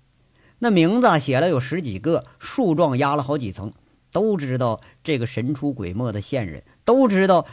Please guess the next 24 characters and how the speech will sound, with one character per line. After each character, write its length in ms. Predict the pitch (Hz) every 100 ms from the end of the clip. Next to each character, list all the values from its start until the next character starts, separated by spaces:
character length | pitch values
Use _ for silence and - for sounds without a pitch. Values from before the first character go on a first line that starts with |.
| -
是 220 | - 190
这 160 | 220 202
个 100 | 165
线 300 | - 247 160
人 160 | 143
成 240 | - 131 160
就 120 | 165
了 120 | 143
几 180 | 123 101
宗 180 | 123 131
大 120 | 123
案， 240 | 113 120 _ _ _ _
倒 180 | - 208
是 260 | 190 196 185 - -
还 160 | 165
都 160 | 170 180
在 160 | 160 127
那 80 |
儿 40 | 143
用 180 | 151 131
心 160 | 135
地 80 | 131
听 280 | 127 123 120
着。 120 | 117